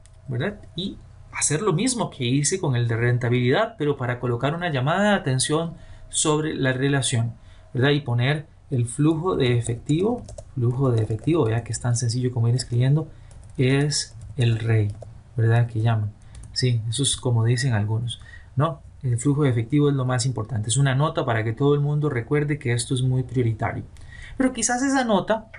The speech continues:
no es tan llamativa como poder darle una prioridad o no es tan elocuente. Entonces, ¿cómo puedo, utilizando My Manager quince y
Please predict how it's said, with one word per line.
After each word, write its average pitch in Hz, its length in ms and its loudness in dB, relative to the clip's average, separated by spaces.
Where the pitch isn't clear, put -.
no 170 360 4
es 202 300 2
tan 175 420 -2
llamativa 139 680 0
como 120 280 0
poder 123 280 2
darle 143 240 2
una 147 220 0
prioridad 127 560 2
o 175 120 -6
no 190 180 0
es 190 160 0
tan 160 220 -4
elocuente. 135 720 0
Entonces, 202 720 0
¿cómo 262 220 -2
puedo, 180 480 2
utilizando 151 760 -2
My 143 240 0
Manager 180 480 -4
quince 143 560 2
y 123 320 2